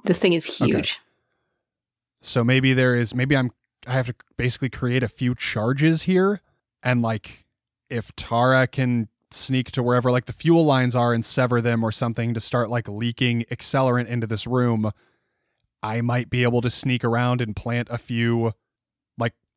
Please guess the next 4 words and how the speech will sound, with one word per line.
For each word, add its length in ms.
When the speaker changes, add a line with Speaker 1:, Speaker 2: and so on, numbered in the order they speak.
Speaker 2:
precisely 600
positioned 720
charges 880
to 400